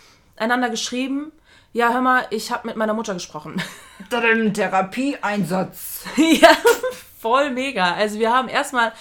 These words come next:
Speaker 1: waren wir verdutzt darüber, dass wir beide tatsächlich an diesem einen Tag, gerade diesem einen Tag mit unseren Müttern gesprochen
Speaker 2: Mhm.
Speaker 1: haben. Aber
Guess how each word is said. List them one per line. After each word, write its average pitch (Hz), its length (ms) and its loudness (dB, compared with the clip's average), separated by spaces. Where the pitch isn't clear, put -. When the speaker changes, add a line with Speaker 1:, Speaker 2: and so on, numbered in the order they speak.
Speaker 1:
waren 220 140 2
wir 202 100 2
verdutzt 208 420 -4
darüber, 226 460 0
dass 196 180 -4
wir 202 100 0
beide 254 300 0
tatsächlich 320 580 -6
an 240 80 -4
diesem 254 160 -4
einen 370 320 -4
Tag, 208 320 -4
gerade 320 300 4
diesem 403 320 -6
einen 330 300 -2
Tag 254 340 0
mit 247 100 -8
unseren 220 300 -2
Müttern 220 240 -2
gesprochen 185 380 -6
Speaker 2:
Mhm. 240 60 0
Speaker 1:
haben. 208 320 -2
Aber 262 500 4